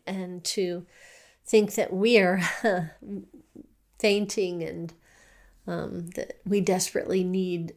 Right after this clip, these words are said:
more strength. And it's true that we, we each have our own burdens to bear, but I think of the majority world churches today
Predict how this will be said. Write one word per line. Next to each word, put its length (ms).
more 300
strength. 520
And 120
it's 220
true 320
that 140
we, 500
we 160
each 280
have 160
our 180
own 300
burdens 460
to 100
bear, 320
but 160
I 80
think 300
of 140
the 60
majority 480
world 340
churches 500
today 560